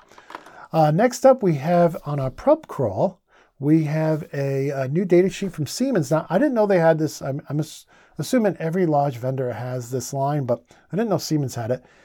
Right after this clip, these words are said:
And this is one of those little monitors that, um, you know, for condition monitoring that goes on your motor and monitors, uh, vibration and then communicates it back wirelessly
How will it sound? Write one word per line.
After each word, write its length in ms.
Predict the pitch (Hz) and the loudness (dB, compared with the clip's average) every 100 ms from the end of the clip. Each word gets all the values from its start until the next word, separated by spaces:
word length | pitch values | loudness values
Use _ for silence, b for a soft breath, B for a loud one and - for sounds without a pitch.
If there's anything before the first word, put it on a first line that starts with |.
| b | b
And 160 | 151 170 | 0 2
this 160 | 240 277 | 2 0
is 140 | 190 | 2
one 180 | 190 175 | 2 4
of 80 | 165 | 4
those 300 | 151 139 156 | 2 0 -2
little 500 | 180 202 185 170 - b b b - | 2 4 4 4 -4 b b b -8
monitors 920 | 127 160 214 247 143 135 117 127 - | 0 2 4 2 0 -2 -2 -2 -2
that, 360 | 135 127 - | -2 -2 -2
um, 240 | 139 131 160 | -2 -2 -4
you 100 | 143 | -6
know, 120 | 120 | -6
for 160 | - 165 | -4 -4
condition 360 | 156 170 226 | -2 -2 0
monitoring 360 | 170 135 139 147 | 0 0 -2 -4
that 80 | 135 | -2
goes 180 | 143 | -2
on 60 | 156 | -2
your 100 | 185 | -2
motor 340 | 156 139 143 - b b b | 0 0 0 -4 b b b
and 160 | 143 139 | -4 0
monitors, 720 | 151 170 196 - 180 170 156 - 135 | 2 2 0 0 2 2 -2 -10 -6
uh, 240 | 143 139 | -4 -4
vibration 800 | 131 131 127 123 143 151 - 131 | -4 -2 -2 2 2 0 -2 -6
and 100 | 131 | -4
then 140 | 131 | -6
communicates 600 | 127 135 143 143 139 131 | -6 -4 -4 -4 -6 -6
it 140 | 117 123 | -6 2
back 300 | 151 131 - | 2 2 -2
wirelessly 800 | 170 214 117 107 120 107 113 | 2 2 2 -6 -10 -8 -8